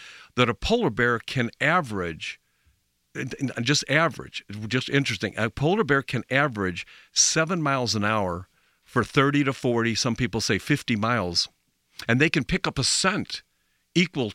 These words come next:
to that, to, to that distance in time, distance in ge-, geography. They can sniff you out and smell you. Now, I don't know about you.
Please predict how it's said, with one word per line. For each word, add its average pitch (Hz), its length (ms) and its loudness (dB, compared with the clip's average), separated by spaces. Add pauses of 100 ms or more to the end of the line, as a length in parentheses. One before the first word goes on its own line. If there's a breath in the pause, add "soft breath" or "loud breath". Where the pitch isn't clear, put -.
to 135 120 0
that, 107 300 -2 (260)
to, 107 200 -8
to 120 180 -2
that 98 260 -2
distance 113 400 -2
in 90 100 -4
time, 120 440 0 (420 loud breath)
distance 117 480 2
in 104 140 -4
ge-, 104 300 -2
geography. 110 760 0 (260 loud breath)
They 135 120 4
can 104 300 -2
sniff - 440 2
you 110 160 0
out 120 320 0
and 92 140 -6
smell 120 360 0
you. 85 240 -6 (720)
Now, 127 160 4
I 139 80 4
don't 147 100 4
know 143 60 4
about 131 240 2
you. 120 360 2